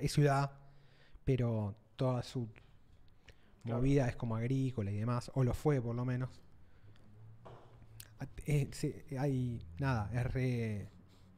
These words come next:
Speaker 1: es como basílica, súper importante, histórica en el país,
Speaker 2: Sí.
Speaker 1: es como una catedral, va todo el mundo, y vas hoy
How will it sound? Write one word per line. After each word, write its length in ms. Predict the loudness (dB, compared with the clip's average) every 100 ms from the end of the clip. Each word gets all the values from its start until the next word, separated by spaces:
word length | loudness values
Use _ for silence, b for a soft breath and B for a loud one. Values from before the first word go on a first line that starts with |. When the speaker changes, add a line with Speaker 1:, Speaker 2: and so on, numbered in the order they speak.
| -16
Speaker 1:
es 60 | -8
como 260 | -4 -4 -2
basílica, 840 | -2 0 2 4 4 4 2 2
súper 280 | 2 2 2
importante, 520 | -2 -2 0 0 0
histórica 560 | -2 0 8 8 8 2
en 40 |
el 120 | -2 0
país, 500 | 0 2 2 0 -2
Speaker 2:
Sí. 80 | -2
Speaker 1:
es 40 |
como 120 | 2 2
una 100 | 2
catedral, 720 | 0 0 0 2 2 0 -2
va 80 |
todo 120 | 0 2
el 80 |
mundo, 460 | 2 2 6 6 4 B B B B B -4
y 600 | -2 0 -2 -2 -6 -8 -18 _ _ _ _ _ _ _ _
vas 280 | -2 -2 0
hoy 340 | 6 6 6